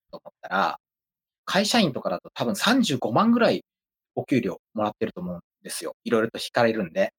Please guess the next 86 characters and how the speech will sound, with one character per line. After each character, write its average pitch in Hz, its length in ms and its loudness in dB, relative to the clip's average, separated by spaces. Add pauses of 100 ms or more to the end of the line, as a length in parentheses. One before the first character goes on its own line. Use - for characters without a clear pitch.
(320)
で、 135 60 -2
そ 175 140 -2
う 175 40 -2
す 202 100 0
る 196 100 -2
と、 151 200 2
手 180 140 2
取 160 180 4
り 135 60 6
を 117 100 6
三 160 340 2
十 160 280 2
万 160 200 0
ぐ 151 80 2
ら 143 100 4
い 135 40 2
に 139 80 -2
し - 100 -2
た 190 100 2
い 180 40 2
な 175 180 4
っ - 100 -6
て 120 100 -6
考 117 100 0 (120)
え 110 60 2
た 101 160 -6
場 95 120 -2
合 92 60 -2
っ 92 40 -6 (240)
て、 104 320 2 (300)
え 98 200 0
ー - 60 -2
と、 101 60 -12
ま 117 100 4
あ、 - 20 2
三 147 180 2
十 95 100 -2
五 - 80 -2
万 117 220 2
設 - 160 -8
け 90 100 -12
ま 85 120 -12
し - 100 -8
ょ - 40 -8
う。 - 20 -18 (220)
そ 175 120 -2
う - 20 2
す 185 120 2
る 180 180 2
と、 135 340 6 (340)
え 90 720 -2
ー - 20 -20
と、 - 120 -8
大 113 200 4
体 127 160 4
で 95 80 0
す - 100 -14
ね、 196 100 0
僕 123 200 -2
残 123 180 4
業 135 120 4
と 139 80 2
か 117 80 4
大、 113 180 4 (120)
大 117 220 0
嫌 98 100 2
い 92 40 0
な 87 80 -6
の - 100 -16
で、 101 200 4
な 98 120 -2
る 117 60 -2
べ 117 80 2
く - 60 -6
し 131 80 -2
な 123 100 4
い 123 40 4
よ 120 60 4
う - 20 0
に 101 80 -2
す - 180 -4
る 127 100 0
と - 80 0
考 160 220 2
え 139 80 4
て、 151 320 6